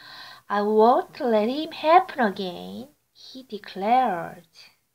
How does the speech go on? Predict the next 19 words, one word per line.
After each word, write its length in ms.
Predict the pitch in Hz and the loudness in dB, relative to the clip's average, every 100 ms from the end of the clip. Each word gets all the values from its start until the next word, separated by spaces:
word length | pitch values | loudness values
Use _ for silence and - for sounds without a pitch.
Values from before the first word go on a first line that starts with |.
| _ _ _ - - _ | _ _ _ -20 -20 _
그리고 440 | 226 226 277 320 | -12 -6 0 0
declare의 1300 | 320 - - 262 262 254 262 254 233 214 226 269 349 | 0 -8 -2 2 4 4 6 6 4 2 0 2 0
명사형은 960 | 277 190 220 277 254 220 208 233 311 403 - - - - - _ | 2 0 2 4 4 4 0 0 2 2 -4 -20 -20 -20 -20 _
declare, 920 | 254 269 294 _ - 254 233 226 269 302 | -10 -10 -10 _ -6 0 2 4 4 2
C 420 | - 330 320 311 | -2 -6 -2 0
A 1000 | 220 220 233 247 269 294 311 320 349 349 _ _ _ _ _ _ _ _ _ _ _ - | 2 4 4 2 -2 -4 -2 -2 -4 -6 _ _ _ _ _ _ _ _ _ _ _ -16
D 200 | 254 - | -16 -8
E 200 | 285 330 | -4 -4
C 520 | - 349 339 339 - - | -2 0 2 0 -4 -2
L 520 | 226 262 285 294 - | 2 4 4 0 0
A 760 | - 214 226 233 269 311 320 - | 0 2 4 2 2 -2 -4 -4
R 360 | 214 214 262 294 | 2 6 6 4
다음에 420 | 233 190 190 202 | 2 2 0 -2
E 180 | 220 226 - | -6 -8 -4
빼고 540 | 302 294 294 302 320 - | 0 0 0 2 2 2
H 540 | 208 233 - - 339 | 0 -2 -4 0 6
I 240 | 339 320 | 6 6
O 200 | 240 196 | 4 0
N, 300 | 185 165 165 | -2 -4 -8